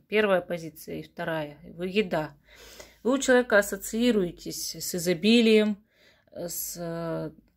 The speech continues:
теплым домом, с заботой, э, но скорее это не тоска, а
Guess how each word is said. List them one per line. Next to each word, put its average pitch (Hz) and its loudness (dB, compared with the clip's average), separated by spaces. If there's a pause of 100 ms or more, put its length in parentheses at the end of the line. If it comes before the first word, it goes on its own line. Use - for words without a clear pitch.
(300)
теплым 165 -2
домом, 196 4 (300)
с 170 -16
заботой, 156 -2 (120)
э, 170 -14
но 185 -2 (1080)
скорее 247 6
это 190 4
не 190 0
тоска, 247 0
а 165 -4